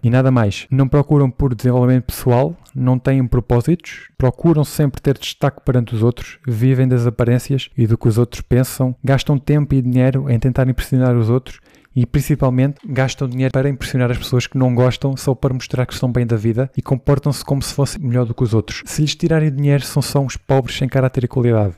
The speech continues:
E eu não quero ser esse tipo de pessoa que a única coisa que tem para mostrar é o seu dinheiro ou a sua riqueza. Por outro lado, também temos aquele tipo de pessoa que é boa, que dá valor ao seu dinheiro,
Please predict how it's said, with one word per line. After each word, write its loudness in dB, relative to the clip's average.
E 4
eu 6
não 0
quero 0
ser 0
esse -4
tipo -4
de -12
pessoa 2
que -4
a 4
única 0
coisa 0
que -12
tem 0
para -2
mostrar -2
é 0
o 0
seu 0
dinheiro 0
ou 2
a 0
sua 0
riqueza. 0
Por 2
outro 0
lado, 0
também 0
temos -2
aquele -2
tipo -8
de 0
pessoa 0
que 0
é 6
boa, 2
que -6
dá 4
valor 4
ao 2
seu 0
dinheiro, 0